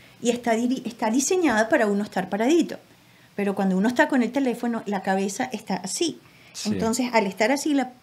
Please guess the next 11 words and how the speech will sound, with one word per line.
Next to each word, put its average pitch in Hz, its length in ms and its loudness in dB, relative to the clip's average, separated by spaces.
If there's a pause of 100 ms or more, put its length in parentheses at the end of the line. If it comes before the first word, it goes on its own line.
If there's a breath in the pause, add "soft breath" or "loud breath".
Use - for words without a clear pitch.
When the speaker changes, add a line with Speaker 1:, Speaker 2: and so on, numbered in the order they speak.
Speaker 1:
la 220 160 0
cabeza 208 340 -4
pesa 240 220 -4
mucho 262 420 2
más 214 300 -2 (320 loud breath)
y 233 120 -2
el 214 140 -2
cuello 330 420 0
no 202 100 -2
está 214 260 -4
diseñado 226 960 0